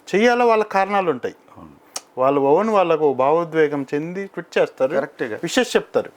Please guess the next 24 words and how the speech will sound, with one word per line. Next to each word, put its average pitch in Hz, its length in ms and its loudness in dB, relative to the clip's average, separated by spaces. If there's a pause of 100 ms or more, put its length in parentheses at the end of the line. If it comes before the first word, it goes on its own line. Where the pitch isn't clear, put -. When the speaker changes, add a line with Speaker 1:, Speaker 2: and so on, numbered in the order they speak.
Speaker 2:
అవును. 95 160 -8 (200)
Speaker 1:
దానికి 214 280 0
నువ్వెందుకు 202 400 0
అట్లా 202 180 -4
చెప్పలేదు, 175 480 -2
దీనికి 165 300 -6
చెప్పావు, 165 360 0
దానికి 151 340 -2
చెప్పలేదు 139 300 -4
అంటే 139 260 -6 (600)
కంప్లీట్ 247 420 -2
అతను 214 280 0
ఇండివిజువల్ 180 540 0
అది. 110 200 -8
Speaker 2:
అవును. 110 440 -8 (360)
Speaker 1:
అది 160 240 0
కూడా 226 360 4
తెలియకుండా 180 600 0 (220)
ఆ 143 120 0
పరిజ్ఞానం 165 720 -2
లేని 139 220 2
వాళ్ళు 131 220 2
కూడా 104 320 -4 (280)
Speaker 2:
Hmm. 98 140 -12